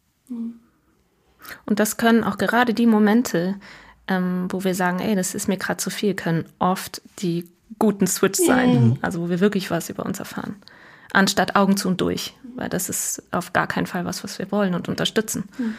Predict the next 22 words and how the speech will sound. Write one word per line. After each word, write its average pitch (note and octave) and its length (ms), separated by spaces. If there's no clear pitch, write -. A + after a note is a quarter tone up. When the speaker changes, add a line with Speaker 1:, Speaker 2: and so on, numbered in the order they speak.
Speaker 1:
Sondern F#3 300
wir F#3 100
sensibilisieren F3 760
eigentlich - 360
von F3+ 140
Moment F3+ 420
zu F#3+ 120
Moment E3+ 560
zu - 120
spüren, E3+ 480
so, - 220
dass - 180
es - 120
passend F3 460
und - 140
angenehm E3+ 520
oder E3 460
aufregend F3 560
und - 180
richtig - 340
ist. - 280
So. - 120